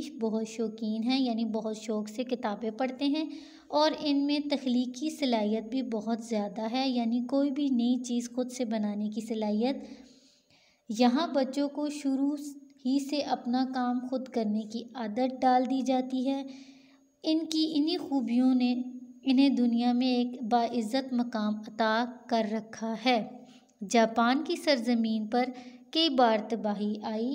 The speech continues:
लेकिन जापानियों ने कभी हिम्मत नहीं हारी और वो अपनी मेहनत और लगन से अपने मुल्क को हर बार नए सिरे से अपने पैरों पर खड़ा कर देते हैं। यकीनन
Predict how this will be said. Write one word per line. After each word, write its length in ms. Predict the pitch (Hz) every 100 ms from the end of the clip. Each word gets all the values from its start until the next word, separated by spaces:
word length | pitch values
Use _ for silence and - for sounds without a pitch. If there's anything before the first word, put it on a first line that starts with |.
| - - 214
लेकिन 420 | 214 208 233 220
जापानियों 640 | 226 220 220 214 208 233
ने 140 | 247 254
कभी 280 | 240 233 240
हिम्मत 440 | 220 202 240 262 240
नहीं 440 | 208 226 269 294
हारी 320 | 247 202 220 214 - - - -
और 220 | 254 302 302
वो 140 | 311
अपनी 640 | 302 269 - - 254 294 - - - 226
मेहनत 500 | 254 254 302 302 -
और 200 | 285 311
लगन 400 | 254 220 220 208
से 240 | - 254 277 - - - _ _ _ -
अपने 320 | 254 262 294
मुल्क 380 | 262 220 220 220
को 140 | 254 254 262
हर 220 | 226 240
बार 320 | 220 233 240 240
नए 320 | 220 233 254 233 - - - - - _ -
सिरे 280 | 240 233 233
से 240 | 269 277
अपने 420 | 269 - - 254 262
पैरों 360 | 233 214 214
पर 200 | 214 254 254
खड़ा 280 | 240 226 226
कर 240 | 226 214 214
देते 320 | 208 - 214
हैं। 300 | 214 240 214 - - - - _ _ _ _ _ 220
यकीनन 800 | 208 226 226 214 208 226 277